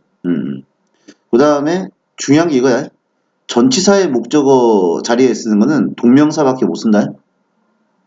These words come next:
투부정사는 쓰면 안 돼. 다시.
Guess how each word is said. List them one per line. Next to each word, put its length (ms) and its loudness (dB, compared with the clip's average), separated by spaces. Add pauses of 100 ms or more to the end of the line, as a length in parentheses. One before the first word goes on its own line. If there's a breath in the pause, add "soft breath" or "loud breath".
투부정사는 560 0
쓰면 240 -2
안 120 -6
돼. 240 -4 (1200)
다시. 360 -4